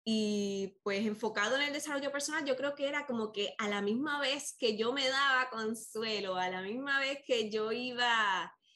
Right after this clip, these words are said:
pues, trabajando en mí, pues, también iba entonces, ¿verdad? Haciendo lo posible de hacer lo mismo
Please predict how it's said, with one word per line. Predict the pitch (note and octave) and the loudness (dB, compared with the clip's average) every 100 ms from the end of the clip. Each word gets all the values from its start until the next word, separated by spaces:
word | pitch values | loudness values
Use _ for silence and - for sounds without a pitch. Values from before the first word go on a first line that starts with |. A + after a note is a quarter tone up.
| _ _ _ _ | _ _ _ _
pues, | - A3+ A3 A3 _ _ _ _ _ - | -6 -2 -2 -6 _ _ _ _ _ -4
trabajando | B3 A#3+ A#3 C4 B3 D4 E4 | 2 4 4 4 2 2 0
en | D4 C4+ C#4 | -2 -2 0
mí, | D#4 - - _ _ _ _ _ _ _ _ _ _ _ _ _ - | 0 -2 -8 _ _ _ _ _ _ _ _ _ _ _ _ _ -16
pues, | G3+ - | -16 -14
también | G#3+ G3 F#3+ G#3+ A#3 | -12 -10 -6 -4 -4
iba | A3 A3 A3 | -4 -4 -4
entonces, | G#3+ B3 C#4+ | -4 -6 -6
¿verdad? | G#3+ F#3+ A#3+ | -6 -2 -4
Haciendo | A#3 G3 F#3+ | -4 -4 -6
lo | F#3+ | -8
posible | G#3+ - A#3+ G#3+ G3+ _ | -10 -8 -6 -6 -6 _
de | G3 | -8
hacer | F3+ - F#3 | -8 -8 -8
lo | |
mismo | G#3 A3 B3 A3 A3 | -4 -4 -4 -6 -8